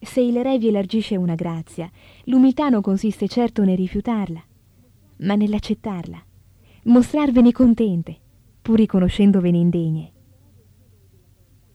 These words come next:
Se il Re del cielo e della terra venisse nella mia casa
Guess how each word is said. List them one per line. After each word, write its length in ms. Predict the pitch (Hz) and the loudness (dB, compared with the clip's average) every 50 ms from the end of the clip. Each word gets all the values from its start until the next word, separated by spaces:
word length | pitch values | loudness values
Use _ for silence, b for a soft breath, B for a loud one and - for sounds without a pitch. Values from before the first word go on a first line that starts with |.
| _ _ _ _ _ _ _ - | _ _ _ _ _ _ _ -20
Se 200 | - - 269 269 | -6 -2 0 2
il 180 | 262 254 262 | 2 2 2
Re 140 | 262 285 294 | 2 2 2
del 180 | 240 233 214 208 | 2 2 2 2
cielo 300 | - 262 254 220 214 202 | 2 2 2 2 2 2
e 80 | 190 | 0
della 220 | 180 190 180 180 180 | 0 0 0 0 -2
terra 420 | - 185 175 170 170 180 175 175 b b b b b b b b | -2 -2 -4 -4 -6 -8 -10 -12 b b b b b b b b
venisse 500 | 226 214 208 233 240 294 277 - - 226 | -4 0 4 4 4 4 4 2 0 0
nella 200 | 214 196 190 190 | 2 2 2 2
mia 200 | 208 214 214 202 | 4 2 2 2
casa 500 | - - 202 185 175 170 - 170 160 | -2 -4 -4 -4 -4 -6 -6 -10 -14